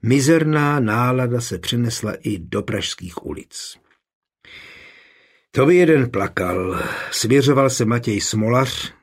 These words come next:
když se večer vrátil z radnice domů. „Za dva dny mají přijet vyslanci Bazilejského koncilu a víš, co prohlásil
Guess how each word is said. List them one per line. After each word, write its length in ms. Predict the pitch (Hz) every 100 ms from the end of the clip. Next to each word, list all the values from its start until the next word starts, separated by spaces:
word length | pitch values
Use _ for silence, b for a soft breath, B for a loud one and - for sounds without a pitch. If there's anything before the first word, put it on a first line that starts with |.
| _
když 280 | - 104 107
se 180 | - 95
večer 360 | 117 117 123 101
vrátil 500 | 98 117 117 117 110
z 120 | 82
radnice 480 | 98 92 98 - 90
domů. 400 | 101 107 98 82 - _ _ _ b b b b b b b b -
„Za 220 | 101 139
dva 260 | 135 135
dny 300 | 127 117 139
mají 320 | 143 135 131 120
přijet 460 | - 127 127 120 - -
vyslanci 600 | 101 117 123 123 117 123
Bazilejského 760 | 98 110 104 113 110 - 107 104
koncilu 640 | 127 135 131 135 131 123 - _ _ _
a 80 | 113
víš, 220 | 120 127
co 100 | -
prohlásil 720 | 117 120 104 117 117 117 117